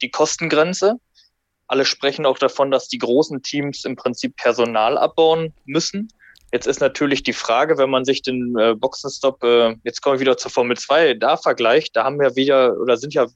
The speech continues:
viel weniger Mechaniker bei dem Boxenstopp beteiligt. Das heißt, äh, dass ein Einzelner einen Fehler macht, weil er mehr zu tun hat, äh, das Risiko ist ja höher.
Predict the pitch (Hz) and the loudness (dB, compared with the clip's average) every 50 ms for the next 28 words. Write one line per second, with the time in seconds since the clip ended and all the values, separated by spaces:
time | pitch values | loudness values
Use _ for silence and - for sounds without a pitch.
0 | _ _ _ - - 165 180 165 156 151 156 147 151 139 139 135 - - 139 147 | _ _ _ -10 -4 -2 0 0 0 2 2 2 0 0 0 -2 -2 0 0 0
1 | 151 135 - 123 110 110 107 107 104 110 - - - - - - 107 - 110 104 | 0 0 0 0 0 0 0 0 -2 -6 -8 -8 -14 -12 -8 -8 -6 -4 -4 -4
2 | - - 104 101 104 107 - - - _ _ _ - - _ _ _ _ _ _ | -2 0 0 0 0 -2 -8 -10 -16 _ _ _ -20 -20 _ _ _ _ _ _
3 | - 120 - - 123 131 147 147 - - - 123 139 135 131 127 127 123 98 - | -4 -4 0 2 2 2 2 0 -2 -4 -2 0 2 4 4 4 4 4 2 0
4 | - - 120 127 123 123 123 123 113 131 151 165 - 165 147 139 131 123 120 - | -4 -6 -2 -2 0 0 0 -2 0 -2 -2 -2 0 0 0 2 2 0 -2 -2
5 | - 147 156 175 175 175 180 170 147 131 123 123 120 123 127 139 143 - - 139 | -2 0 0 0 0 0 -4 -4 0 0 2 2 2 0 0 -2 -2 -2 -8 -14
6 | 135 - - 160 165 165 170 165 165 - _ _ _ _ _ _ _ _ - 135 | -12 -10 -6 -4 -2 0 0 0 -2 -6 _ _ _ _ _ _ _ _ -2 0
7 | 131 123 123 131 - 92 208 - _ _ _ _ - - _ _ - 127 127 - | 0 0 0 -2 -14 -16 -16 -16 _ _ _ _ -20 -20 _ _ -10 -10 -6 -2
8 | 135 117 135 147 147 143 139 - 156 139 - 147 123 135 147 147 127 104 98 - | -2 0 2 2 2 2 2 2 2 2 2 2 2 4 4 4 4 2 0 -2